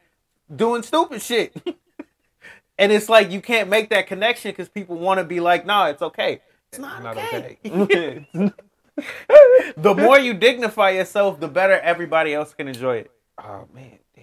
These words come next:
Speaker 1: They,
Speaker 2: Preach.
Speaker 1: bro, we, the Warriors, we can finally get to the Warriors. The Warriors went down to Japan, right?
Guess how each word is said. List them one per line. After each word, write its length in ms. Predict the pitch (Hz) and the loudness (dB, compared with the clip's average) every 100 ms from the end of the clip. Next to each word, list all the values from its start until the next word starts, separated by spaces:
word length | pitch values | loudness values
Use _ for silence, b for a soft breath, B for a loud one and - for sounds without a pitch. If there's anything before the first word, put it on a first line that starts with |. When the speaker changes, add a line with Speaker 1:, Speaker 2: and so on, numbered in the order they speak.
| 117 _ _ - | -20 _ _ -2
Speaker 1:
They, 480 | 170 196 190 190 160 | 4 4 4 4 2
Speaker 2:
Preach. 100 | 123 | 0
Speaker 1:
bro, 280 | 190 254 175 | 2 4 2
we, 340 | 113 156 240 | -2 -8 -8
the 220 | 190 156 | -8 -8
Warriors, 720 | 160 190 277 254 180 156 - _ | -4 2 4 4 0 -4 -12 _
we 120 | 156 | -14
can 100 | 131 | -14
finally 260 | 127 151 139 | -6 -4 -4
get 80 | 127 | -10
to 20 | 123 | -10
the 60 | |
Warriors. 240 | 127 123 110 _ _ | -6 -6 -8 _ _
The 60 | 123 | -8
Warriors 440 | 135 220 277 254 | 4 6 6 2
went 200 | 202 226 | -4 -4
down 220 | 208 202 185 | 0 0 -2
to 80 | |
Japan, 560 | 170 143 151 165 147 113 | -8 -14 -6 -4 -4 -4
right? 300 | 120 135 131 | -2 -2 -4